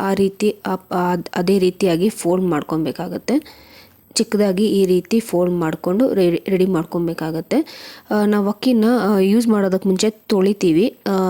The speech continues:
ಆದ್ರೂ ಬೇಡ, ನ-, ಈ ರೀತಿ ಟಿಶ್ಯೂ ಪೇಪರಲ್ಲಿ ಹಾಕಿ, ಆ, ಇಡೋದ್ರಿಂದ ಒಳ್ಳೇದು ಕರ್ಪೂರನ. ಈಗ ಅಕ್ಕಿನ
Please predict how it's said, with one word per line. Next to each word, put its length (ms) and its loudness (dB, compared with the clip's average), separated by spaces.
ಆದ್ರೂ 200 0
ಬೇಡ, 260 0
ನ-, 180 2
ಈ 180 2
ರೀತಿ 340 0
ಟಿಶ್ಯೂ 280 -2
ಪೇಪರಲ್ಲಿ 460 0
ಹಾಕಿ, 320 -2
ಆ, 560 0
ಇಡೋದ್ರಿಂದ 500 0
ಒಳ್ಳೇದು 440 2
ಕರ್ಪೂರನ. 600 -2
ಈಗ 240 -4
ಅಕ್ಕಿನ 440 -2